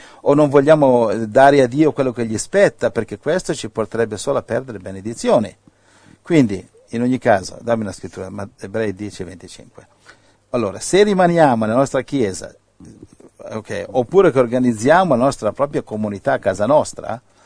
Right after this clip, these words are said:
cosa che è spesso necessaria, perché oggi la maggior parte delle chiese sono dottrinalmente fuori binario, la regola rimane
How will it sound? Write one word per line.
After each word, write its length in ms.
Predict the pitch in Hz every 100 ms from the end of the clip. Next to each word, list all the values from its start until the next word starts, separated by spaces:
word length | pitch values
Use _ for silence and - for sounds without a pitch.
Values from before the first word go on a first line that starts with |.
| _ _ _ -
cosa 360 | 110 120 110
che 140 | - 92
è 40 |
spesso 340 | 92 - 107 104
necessaria, 880 | 98 - 104 - 143 175 107 104 -
perché 300 | 98 - 107
oggi 220 | 123 117
la 60 |
maggior 260 | 101 98 95
parte 280 | - 101 101
delle 200 | 98 95
chiese 340 | - 123 113
sono 280 | 98 101 98 87 _ - -
dottrinalmente 760 | 98 - 107 104 101 117 104
fuori 280 | 90 104 98
binario, 440 | 107 101 95 101
la 140 | 123 127
regola 420 | 185 233 226 208
rimane 640 | 160 147 113 107 104 110